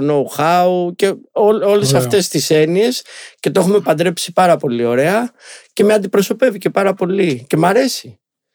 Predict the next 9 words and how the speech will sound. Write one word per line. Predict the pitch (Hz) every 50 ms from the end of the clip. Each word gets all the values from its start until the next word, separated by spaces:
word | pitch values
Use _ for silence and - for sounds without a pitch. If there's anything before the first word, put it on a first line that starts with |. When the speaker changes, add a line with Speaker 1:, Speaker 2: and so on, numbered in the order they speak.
| _ _ _ _ _ _ _ _
Speaker 1:
Και | - 190
είναι | 233 262 277 262
και | - - 226
ξεχωριστό | - - 208 185 190 180 180 - 247
γιατί | 233 240 214 233 220
πάντα | - 226 220 202 220
όλοι | 226 220 214
σε | 208 - 226
ρωτάνε | 190 175 170 - 196 208 208 220 233 233 226